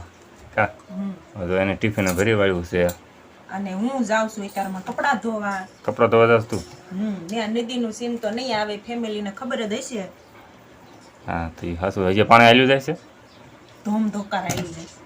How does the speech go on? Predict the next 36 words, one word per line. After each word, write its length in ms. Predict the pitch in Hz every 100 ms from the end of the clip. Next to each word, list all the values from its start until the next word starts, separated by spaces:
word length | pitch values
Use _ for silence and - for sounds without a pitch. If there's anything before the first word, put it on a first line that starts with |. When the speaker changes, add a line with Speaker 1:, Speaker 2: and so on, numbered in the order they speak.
| - - -
Speaker 1:
પાણીનું 800 | 107 98 98 98 98 98 98 95
થોડુંક 240 | 90 95 92
અમારે 260 | 98 98
સારું 380 | 95 120 123 101 98
છે, 100 | 90
નદી 400 | 92 95 95 92 87
નર્મદાના 680 | 92 95 92 95 92 90 87 - - - -
તો 80 | 92
હાલ 160 | 92 92
નહીં 200 | 95 92
આવે 120 | 87
છે, 120 | 87
મૂકેલો 400 | 92 101 95 90
છે 180 | 87 95
અને 300 | 92 90 87 - - 107
મોટી 280 | 117 123
લાઈને 300 | 107 110 110
નીકળેલી 540 | 101 104 - 104 92 92
છે. 300 | 107 95 80 - - - -
ઘણા 120 | 101
બધાને 340 | 95 92 92 90
એટલે 180 | 90
ના 200 | 95 95
નદીએ 340 | 95 101 101 92
હાલ 240 | 95 98
મૂકેલો 360 | 104 107 110 92
છે, 140 | 87
એટલે 140 | 92 92
બહુ 180 | 104 110 101
સારું 260 | 104 95 90
છે. 120 | 90 85 - - - -
અત્યારે 300 | 110 120 110
આ 80 | 110
છોડવાનું 420 | 117 117 113 110
કારણ 280 | 117 117 110
ઈ 320 | 117 113 113